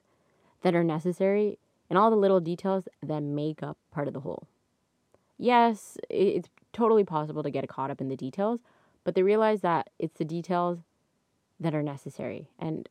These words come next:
also, <laughs> devil is in the details, as the saying goes. And that's the reason why they'll stick by those rituals and those habits, because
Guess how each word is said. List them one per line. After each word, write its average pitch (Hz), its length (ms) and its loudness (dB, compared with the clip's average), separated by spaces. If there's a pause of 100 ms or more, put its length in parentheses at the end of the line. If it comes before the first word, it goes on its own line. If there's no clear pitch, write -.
(140)
also, 151 380 -8
<laughs> 156 40 -4
devil 143 360 -4
is 143 120 -4
in 147 100 -2
the 135 60 -4
details, 127 480 -10
as 135 140 -12
the 131 100 -10
saying 135 300 -12
goes. 165 480 -4 (960)
And 175 100 0
that's 196 120 2
the 226 80 0
reason 208 260 2
why 165 380 0 (100)
they'll 160 180 -2
stick - 320 -4
by 147 140 -2
those 143 220 -4
rituals 147 440 -2
and 143 120 -2
those 139 140 -4
habits, 196 440 -4
because 165 380 -8